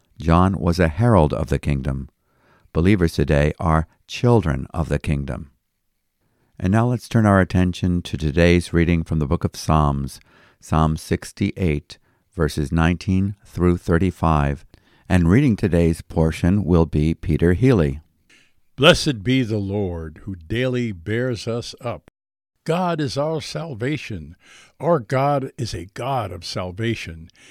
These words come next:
Speaker 2: and to God the Lord belong deliverance from death. But God will strike the heads of his enemies, the hairy crown of him who walks in his guilty ways.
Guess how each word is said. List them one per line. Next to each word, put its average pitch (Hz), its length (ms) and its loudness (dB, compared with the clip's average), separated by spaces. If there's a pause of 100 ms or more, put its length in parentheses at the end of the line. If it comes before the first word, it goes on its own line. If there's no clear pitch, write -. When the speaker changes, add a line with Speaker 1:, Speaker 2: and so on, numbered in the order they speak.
(200)
Speaker 2:
and 127 200 -2
to 127 120 0
God 156 640 -4
the 113 160 -6
Lord 127 520 -2
belong 110 520 -4
deliverance 120 640 -8
from 101 320 -12
death. - 500 -10 (720)
But - 200 -12
God 185 440 -4
will 123 180 -4
strike - 680 -6
the 127 80 -8
heads 151 500 -6
of 131 120 -6
his 135 200 -6
enemies, 95 580 -10 (400)
the 107 100 -6
hairy 160 420 0
crown 113 800 -4 (260)
of 113 140 -8
him 139 360 -2
who 113 140 0
walks 110 640 -4 (160)
in 110 140 -4
his 101 200 -6
guilty 110 400 -6
ways. 90 720 -10